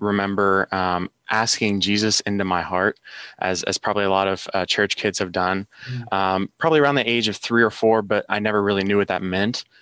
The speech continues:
Speaker 2: Sure.
Speaker 1: Um, I was baptized around the age of seven.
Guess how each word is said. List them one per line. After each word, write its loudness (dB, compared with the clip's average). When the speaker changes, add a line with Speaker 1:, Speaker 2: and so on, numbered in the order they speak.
Speaker 2:
Sure. -10
Speaker 1:
Um, 2
I 4
was 2
baptized 0
around 0
the 0
age 0
of -2
seven. -2